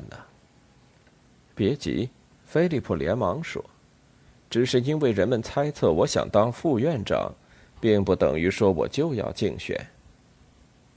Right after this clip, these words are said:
他被竞选的前景吓住了，而且他一点也不确定是否想抛弃他管理良好的林中小修道院，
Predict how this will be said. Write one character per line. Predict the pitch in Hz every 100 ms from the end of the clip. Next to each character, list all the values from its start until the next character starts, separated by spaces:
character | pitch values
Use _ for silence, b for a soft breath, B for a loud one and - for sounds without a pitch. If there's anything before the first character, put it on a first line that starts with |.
| _ _ _ _ _ _ _ _ -
他 | 185
被 | 180 160
竞 | 139 175 117
选 | - 87
的 | 85
前 | - 90 95 165
景 | 147 87 65 - -
吓 | - 131 113 -
住 | 50 -
了， | - - - - _ _ -
而 | 101 101
且 | 104 73 - B -
他 | 110
一 | 104 139 107
点 | 87 76 101
也 | 110
不 | 73 87
确 | - 101 85
定 | 90 80 - b b
是 | - 208 185 127
否 | 92 104 165
想 | - 85
抛 | 92 104 101
弃 | 107
他 | 104 92
管 | 87 90
理 | 104 85
良 | 82 85 107
好 | 92
的 | 85
林 | 80 80 92
中 | 92
小 | 92 95 50
修 | - 104
道 | 110 101
院， | 90 110 85